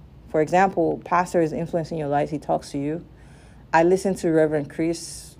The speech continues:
sometimes, not all the time. Sometimes the Holy Spirit questions what I just heard, right? I listen to another Rabbi, Kirk Snyder. So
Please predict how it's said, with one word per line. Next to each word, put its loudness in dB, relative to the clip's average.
sometimes, -6
not -4
all -2
the -8
time. -8
Sometimes -2
the -4
Holy 0
Spirit -4
questions -4
what 0
I 0
just -4
heard, 0
right? 2
I 6
listen 4
to 4
another 6
Rabbi, 8
Kirk -2
Snyder. 0
So 4